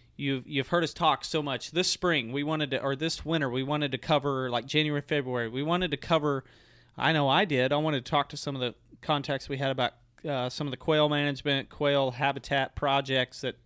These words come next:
and study research sites. But then it was also prescribed fire season. We felt prescribed fire was more important than the quail. Um, and there was more people that could benefit from it. So we had to,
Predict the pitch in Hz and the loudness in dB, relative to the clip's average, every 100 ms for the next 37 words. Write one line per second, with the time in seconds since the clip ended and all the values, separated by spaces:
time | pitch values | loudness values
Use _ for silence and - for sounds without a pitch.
0 | _ - 120 - - 151 139 135 135 135 | _ -12 -8 -8 0 0 0 -2 -2 -2
1 | - 139 - 143 131 131 - - _ _ | -2 -4 -2 0 0 0 -8 -14 _ _
2 | - 147 156 156 127 143 143 151 131 160 | -4 2 4 2 2 2 4 0 -6 -8
3 | - 147 123 113 139 123 135 120 117 110 | 0 2 2 2 0 0 -4 -8 -8 -10
4 | - 139 - - - 135 117 151 147 117 | -2 -2 -2 -6 0 0 2 4 4 2
5 | - 131 113 147 - 117 110 - 165 151 | -4 -8 -2 -4 -2 -8 -10 -4 0 0
6 | 110 - - - - - - 135 117 107 | -2 -8 -20 -20 -16 -14 -8 -4 -4 -6
7 | 101 _ _ _ _ - 127 131 127 135 | -10 _ _ _ _ -6 -4 -4 -6 -2
8 | 139 127 151 - 147 135 123 - - 135 | -2 0 -2 0 -4 0 -4 -4 -6 -2
9 | 135 143 - 131 - 113 95 - 139 151 | -2 -2 -4 -6 -6 -8 -6 -4 0 0
10 | 139 123 | 0 -2